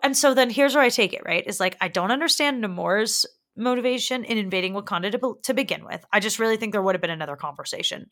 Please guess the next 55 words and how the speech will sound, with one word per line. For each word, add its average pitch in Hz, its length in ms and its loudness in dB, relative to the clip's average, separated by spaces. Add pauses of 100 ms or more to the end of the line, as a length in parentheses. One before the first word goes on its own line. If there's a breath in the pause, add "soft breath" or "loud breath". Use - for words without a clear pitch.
I 220 120 6
don't 208 180 4
think 170 240 -6
that 175 140 -2
that 170 200 0
was 165 140 -6
like, 160 220 -6 (320 loud breath)
how 220 100 4
can 277 140 0
you 294 100 -2
take 214 320 -2
that 180 220 4
as 175 100 -4
indication 175 640 -8
that 151 180 -12
they're 156 140 -4
all 156 120 -2
saying, 156 320 -8
"Fuck 165 220 -6
you," 156 200 -8
when 160 160 -10
the 165 60 -10
person 180 300 -4
who 175 60 -2
came 170 200 -2
to 165 60 -8
get 165 200 -2
her 165 100 -4
has 160 160 -4
no 190 200 2
idea 175 140 -2
what's 170 140 -8
going 165 240 -6
on 151 240 -6
and 170 120 -6
you 180 80 -4
haven't 180 320 2
given 165 180 -8
her 175 120 -8
the 165 120 -2
opportunity 170 520 -6
to - 80 -20
talk - 280 -6
to 175 80 -8
leadership? 175 520 -2 (400 loud breath)
Like, 240 280 4 (540)
that 294 220 6
doesn't 311 300 0
make 233 160 0
sense. 143 380 2
So 214 120 4
I 190 120 6
don't 349 160 2
understand 311 400 0
his 233 280 2